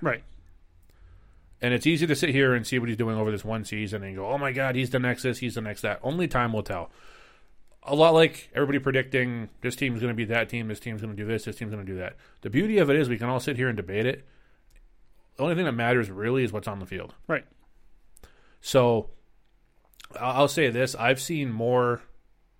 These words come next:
Speaker 2: clutch <laughs> performances out of Lamar Jackson in the short time he's been playing than I've seen out of Matt Ryan his whole career.
Speaker 1: Well, that's fair.
Speaker 2: I mean, he, <laughs>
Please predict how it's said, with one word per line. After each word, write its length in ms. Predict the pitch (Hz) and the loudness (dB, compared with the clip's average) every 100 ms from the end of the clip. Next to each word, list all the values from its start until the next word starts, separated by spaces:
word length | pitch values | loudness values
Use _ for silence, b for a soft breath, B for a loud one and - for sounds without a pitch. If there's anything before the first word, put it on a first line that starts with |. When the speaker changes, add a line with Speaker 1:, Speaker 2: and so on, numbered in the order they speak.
| _ _ _ _ _ _ _ _ | _ _ _ _ _ _ _ _
Speaker 2:
clutch 760 | - - 131 135 135 - - - - - - _ | -12 0 2 2 0 -6 -8 -12 -20 -20 -20 _
<laughs> 460 | _ - - _ _ | _ -20 -20 _ _
performances 680 | 156 131 165 147 139 127 113 | -4 -2 0 2 0 0 0
out 100 | 117 | 0
of 100 | 113 | 0
Lamar 320 | 120 131 123 | 0 2 2
Jackson 440 | 113 120 117 - | 2 0 -2 -4
in 60 | 104 | -10
the 80 | 101 | -8
short 240 | - 117 | -4 -4
time 160 | 110 107 | -4 -6
he's 100 | 104 | -6
been 160 | 104 | -8
playing 400 | 92 110 120 131 131 b b b b b | -6 -4 -4 -4 -8 b b b b b
than 100 | - | 0
I've 120 | 240 | 2
seen 140 | - 131 | 2 2
out 80 | 117 | 2
of 60 | |
Matt 160 | 113 101 | 0 0
Ryan 220 | 101 95 | -2 -4
his 80 | 90 | -8
whole 140 | 95 | -10
career. 280 | 90 90 82 - - | -8 -8 -10 -14 -12
Speaker 1:
Well, 160 | 247 302 | -10 -8
that's 160 | - | -8
fair. 220 | - 170 - - - - - - - - | -4 -4 -4 -20 -20 -20 -20 -20 -16 -10
Speaker 2:
I 80 | 107 | -6
mean, 280 | 113 107 | -6 -6
he, 240 | 110 92 113 | -6 -8 -10
<laughs> 80 | - | -6